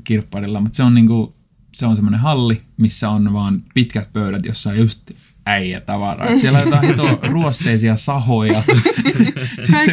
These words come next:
Speaker 1: jotain
Speaker 2: mitä, mitä miehet
Speaker 1: Niin,
Speaker 2: haluaa
Speaker 1: kyllä, ja
Speaker 2: ostaa.
Speaker 1: sitten jotain hiton moottoripyöräosia ja muita.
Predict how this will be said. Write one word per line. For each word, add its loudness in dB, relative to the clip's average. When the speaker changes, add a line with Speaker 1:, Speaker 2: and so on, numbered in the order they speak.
Speaker 1:
jotain 0
Speaker 2:
mitä, -2
mitä 2
miehet 4
Speaker 1:
Niin, 4
Speaker 2:
haluaa 0
Speaker 1:
kyllä, 2
ja 0
Speaker 2:
ostaa. 0
Speaker 1:
sitten -2
jotain 0
hiton 2
moottoripyöräosia 2
ja 0
muita. 4